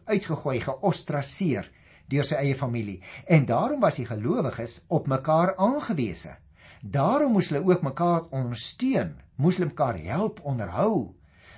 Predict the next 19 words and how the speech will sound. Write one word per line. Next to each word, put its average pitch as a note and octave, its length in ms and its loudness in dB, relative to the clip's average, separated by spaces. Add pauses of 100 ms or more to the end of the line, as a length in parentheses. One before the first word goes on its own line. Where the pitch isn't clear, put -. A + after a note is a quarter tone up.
Want D#3+ 500 2
as C#3 200 -2
hy C3 280 0 (100)
uit E3+ 200 4
die A#2+ 140 -2
Jodendom A3 680 0
en G#2 160 -8
later D3+ 420 0
ook E3 200 2
uit A2 160 -6
die G2 100 -6
heidendom G3 540 4
tot C3+ 160 -4
bekering D#3+ 360 -2
gekom G#2+ 240 -8
het, G#2+ 160 -8 (400)
dan E3+ 460 4 (100)
is B2+ 220 -4
hy A#2+ 160 -2